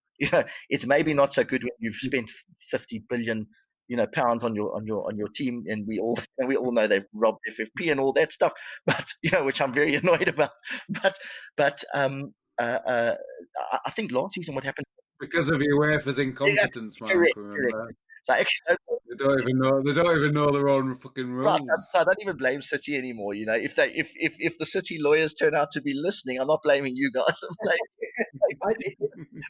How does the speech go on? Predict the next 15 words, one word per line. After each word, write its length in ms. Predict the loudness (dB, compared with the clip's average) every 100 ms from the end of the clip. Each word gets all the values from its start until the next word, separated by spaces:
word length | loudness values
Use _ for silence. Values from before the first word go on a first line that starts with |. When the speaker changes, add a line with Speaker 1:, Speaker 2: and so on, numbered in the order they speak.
| 0
Speaker 3:
really 140 | 2
down 220 | 2 0
to 100 | -2
Mark, 260 | 0 2 0 _
this, 140 | -20 -12
this, 140 | -10 -6
this, 280 | -6 -8 -6
uh, 140 | -2 -2 -4 _ -12
responsibility 640 | -12 -10 -14 -10 -10 -10 -12
for 200 | -12 -12
it. 60 | -14 _ _ -4
Speaker 1:
<laughs> 340 | 2 2 0 2
But, 340 | 2 2 0 0
uh, 100 | 4
but, 240 | 4 2